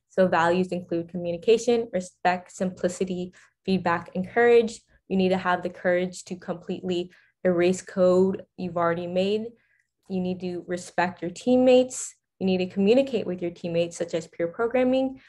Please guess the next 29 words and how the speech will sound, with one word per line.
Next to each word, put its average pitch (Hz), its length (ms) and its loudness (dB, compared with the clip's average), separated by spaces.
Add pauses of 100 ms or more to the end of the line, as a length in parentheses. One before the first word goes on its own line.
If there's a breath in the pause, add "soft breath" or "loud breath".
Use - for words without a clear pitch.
(160 loud breath)
where 170 440 2
two 185 360 -4
programmers 180 520 -2
are 160 220 -4
working 170 320 -6
together 170 500 0
to 170 220 -10
create 165 300 -10
the 165 80 -10
code. 214 400 2 (500 soft breath)
And 185 180 0
then 175 300 0
feedback 180 480 -6
is 180 140 -8
from 165 160 -4
the 175 60 -6
customers. 233 840 -4
And 185 160 0
then 180 120 0
simplicity 220 600 -4
is 185 220 -8
that 170 320 -4 (360 soft breath)
extreme 214 320 -2
programming 202 560 0
works 170 320 -4
best 170 320 -4
for 165 140 -6
small 165 880 -4
programs. 185 760 -6